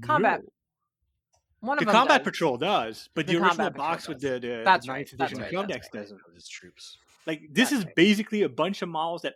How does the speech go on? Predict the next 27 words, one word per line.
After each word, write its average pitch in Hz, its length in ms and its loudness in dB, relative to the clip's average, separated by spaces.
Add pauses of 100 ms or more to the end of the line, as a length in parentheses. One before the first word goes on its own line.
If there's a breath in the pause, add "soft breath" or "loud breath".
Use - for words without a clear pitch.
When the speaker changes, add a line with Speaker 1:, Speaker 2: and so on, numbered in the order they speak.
Speaker 2:
aren't 143 300 -6
in 135 100 -10
that, 131 300 -4
that 127 100 -6
original 127 400 -8
box. 151 500 -6
So 135 180 -6
if 156 220 -6
you 175 120 -2
had 196 220 2
the 214 80 -4
original 180 320 -6
box 185 320 -6
and 147 100 -12
you 139 80 -6
were 135 180 -6
looking 147 300 -8
to 127 80 -20
bulk 131 440 -6
up, 170 200 -2 (840)
that's 185 160 -2
a 175 40 -8
good 170 220 4
one. 110 280 -8 (340 loud breath)
Like, 196 80 -10
Speaker 1:
Yeah. 156 140 -8
Speaker 2:
there's, 226 460 -10